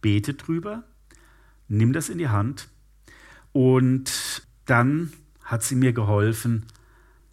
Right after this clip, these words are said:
damit klarzukommen. Das ist Ermahnen. Und wenn dann jemand kommt und sagt, „Ja, du richtest“,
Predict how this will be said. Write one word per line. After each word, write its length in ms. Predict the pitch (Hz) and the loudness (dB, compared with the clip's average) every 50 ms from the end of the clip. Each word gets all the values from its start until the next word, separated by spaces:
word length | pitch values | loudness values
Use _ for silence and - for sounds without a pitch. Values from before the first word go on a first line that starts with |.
| _ _ _ _ _ _ _ | _ _ _ _ _ _ _
damit 320 | 113 110 110 110 110 113 | 2 4 4 4 2 0
klarzukommen. 840 | - - 113 107 110 113 110 - - 92 - - 95 85 80 85 - - _ _ - _ _ _ _ _ _ _ _ _ _ _ _ _ _ - - - - - - - _ _ _ _ _ _ _ _ _ _ _ _ _ _ | -2 0 2 2 2 0 -2 -4 -6 -8 -8 -10 -12 -12 -12 -14 -16 -18 _ _ -20 _ _ _ _ _ _ _ _ _ _ _ _ _ _ -20 -20 -20 -20 -20 -20 -20 _ _ _ _ _ _ _ _ _ _ _ _ _ _
Das 180 | - 101 92 120 | -2 -2 -2 -2
ist 140 | 139 - - | -2 -4 -4
Ermahnen. 520 | - 156 160 139 101 87 82 76 76 - - - _ _ _ _ _ _ _ _ _ _ _ _ _ _ _ - - - - - - - - _ | -2 -2 0 0 0 0 -2 -4 -8 -12 -16 -20 _ _ _ _ _ _ _ _ _ _ _ _ _ _ _ -20 -20 -18 -18 -18 -20 -20 -8 _
Und 840 | - 147 151 156 156 160 165 160 143 - - - - - - - - 131 | 2 4 6 6 6 4 2 0 -2 -4 -4 -4 -4 -4 -6 -8 -6 -4
wenn 320 | 127 120 160 190 220 233 | 2 4 4 4 4 4
dann 200 | 240 208 180 160 | 4 4 4 4
jemand 440 | 143 156 160 156 143 139 135 - - | 4 4 4 6 6 4 4 2 2
kommt 180 | - 180 175 | 2 2 4
und 60 | 147 135 | 4 4
sagt, 180 | 147 131 113 | 2 4 4
„Ja, 100 | 170 156 | 4 2
du 300 | 143 - - 233 247 262 | 2 2 4 4 4 6
richtest“, 840 | 220 190 202 220 - - - - 107 85 - - - - - - | 6 6 4 4 2 -2 -4 -4 -2 -2 -2 -4 -6 -6 -8 -14